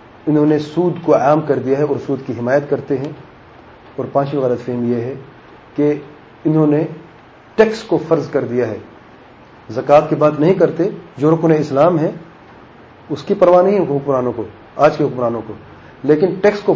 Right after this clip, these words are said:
فرض کر دیا لوگوں پر۔ اور نبی کریم صلی اللہ علیہ وسلم نے فرمایا ہے، "لا يدخل الجنہ صاحب مکس"، کہ جنت میں کبھی داخل نہ ہوگا جو ٹیکس فرض کرتا ہے، لگاتا ہے لوگوں پر۔ اسے ابو داؤد رحمۃ نے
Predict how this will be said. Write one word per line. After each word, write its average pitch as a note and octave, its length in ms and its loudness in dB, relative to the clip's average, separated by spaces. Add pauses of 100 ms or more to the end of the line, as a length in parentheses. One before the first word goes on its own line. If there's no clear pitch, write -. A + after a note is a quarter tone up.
فرض D#3+ 200 2
کر D3+ 160 2
دیا C#3+ 120 2
لوگوں C3+ 300 0
پر۔ F3 140 -2 (720)
اور D3+ 260 4 (680)
نبی C#3 320 0
کریم C#3 300 -2 (120)
صلی - 180 -6
اللہ C3+ 140 0
علیہ B2 80 -4
وسلم C#3 260 -2
نے B2 140 -2
فرمایا B2 460 -4
ہے، D#3+ 100 -4 (440)
"لا C#3 140 4
يدخل C#3+ 420 2
الجنہ C#3+ 460 -2 (840)
صاحب C3 360 -2
مکس"، A#2 300 -10 (960)
کہ C3 60 -4
جنت D#3 320 2
میں D#3 120 2
کبھی C#3+ 160 0
داخل C#3 320 0
نہ C3+ 60 0
ہوگا C3 320 0
جو B2+ 260 -2
ٹیکس D#3 420 -4 (360)
فرض A2+ 200 -8
کرتا A#2 320 -8
ہے، A#2 40 -8
لگاتا A2+ 360 -6
ہے G#2+ 60 -10
لوگوں G#2+ 300 -8
پر۔ A#2 100 -6 (1040)
اسے C3+ 140 -2
ابو B2 140 -2
داؤد C3 220 0
رحمۃ B2+ 260 -4
نے B2 80 -6